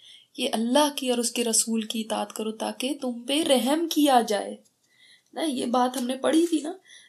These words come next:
तो अब खुद ही हम सोचें कि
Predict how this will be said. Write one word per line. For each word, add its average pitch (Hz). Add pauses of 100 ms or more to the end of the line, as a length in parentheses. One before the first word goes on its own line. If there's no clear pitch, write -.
(100)
तो - (220)
अब 240 (920)
खुद 285
ही 370
हम 349
सोचें 277
कि 339